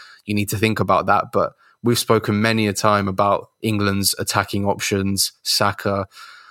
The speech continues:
Kane, <laughs> Grealish, Foden, Sterling could be back. I'm not sure if he's gonna be in the squad. You know, there's so much ability there. Even Bellingham from deep now has shown that he can, he can be involved. So,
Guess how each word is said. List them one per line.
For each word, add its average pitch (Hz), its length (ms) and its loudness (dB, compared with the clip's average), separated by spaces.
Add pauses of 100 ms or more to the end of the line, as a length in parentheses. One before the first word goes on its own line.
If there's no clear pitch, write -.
(540)
Kane, 98 640 0 (240)
<laughs> - 260 -8
Grealish, 110 1000 2
Foden, 104 800 0 (360)
Sterling 110 440 2
could 104 260 0
be 107 80 0
back. 104 320 2
I'm 101 100 0
not 101 140 -2
sure 107 140 0
if 95 60 -4
he's 101 120 0
gonna 104 180 -2
be 104 140 0
in 104 120 0
the 101 60 -2
squad. 101 540 0 (520)
You 107 120 0
know, 107 80 2
there's 107 200 2
so 135 200 2
much 113 200 0
ability 110 420 2
there. 95 160 -2
Even 107 240 0
Bellingham 107 500 0
from 101 220 -2
deep 107 280 -4
now 104 260 -2
has 101 80 0
shown 101 240 0
that 98 100 0
he 101 80 -4
can, 101 260 -2
he 104 140 -2
can 101 180 -2
be 107 160 -2
involved. 104 480 -2
So, 107 300 0